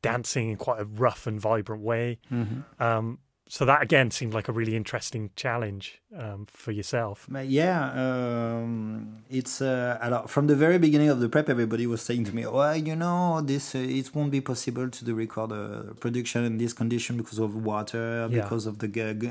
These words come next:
Speaker 2: the gimbal, you know, the, the, this, this moving platform we've been building the, the, the, the fake boat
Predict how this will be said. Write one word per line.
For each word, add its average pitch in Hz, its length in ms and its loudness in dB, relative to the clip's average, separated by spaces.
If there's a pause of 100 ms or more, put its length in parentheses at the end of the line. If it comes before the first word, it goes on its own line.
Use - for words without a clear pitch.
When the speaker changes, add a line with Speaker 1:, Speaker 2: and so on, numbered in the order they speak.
(120)
Speaker 2:
the 113 160 -2
gimbal, 113 580 0
you 110 60 -8
know, 113 320 -2
the, 110 260 -6
the, 107 200 -4
this, 107 380 -8
this 113 360 -10
moving 113 280 -2
platform 113 800 -6
we've 107 300 -6
been 107 180 -4
building 107 400 -6
the, 107 320 -4
the, 107 240 -8
the, 107 300 -6
the 104 80 -8
fake 110 280 -6
boat 110 260 -6